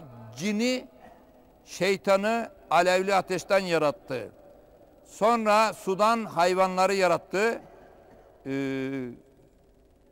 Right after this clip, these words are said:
sonra insanı topraktan yarattı. Toprağın yaratılışı biliyor, görüyorsunuz en sonra. İnsanın yaratılışı en sonra. Alu İmra-, e, Huc-, Hicr suresi yirmi altı.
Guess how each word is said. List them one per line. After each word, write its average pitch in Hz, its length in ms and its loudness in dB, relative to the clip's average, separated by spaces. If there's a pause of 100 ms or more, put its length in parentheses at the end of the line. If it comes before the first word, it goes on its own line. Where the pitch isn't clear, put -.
sonra 214 560 2
insanı 202 720 -2 (360)
topraktan 165 600 -2
yarattı. 139 720 -6 (720)
Toprağın 151 320 -2
yaratılışı 170 800 -2
biliyor, 147 280 -2 (120)
görüyorsunuz 160 580 -2
en 185 180 2
sonra. 139 360 -4
İnsanın 175 360 -4
yaratılışı 156 400 -2
en 180 140 2
sonra. 131 420 -4 (1120)
Alu 190 460 6
İmra-, 165 520 -2
e, 143 40 0
Huc-, 185 380 -4
Hicr 233 240 0
suresi 202 360 -4
yirmi 196 220 0
altı. 180 440 2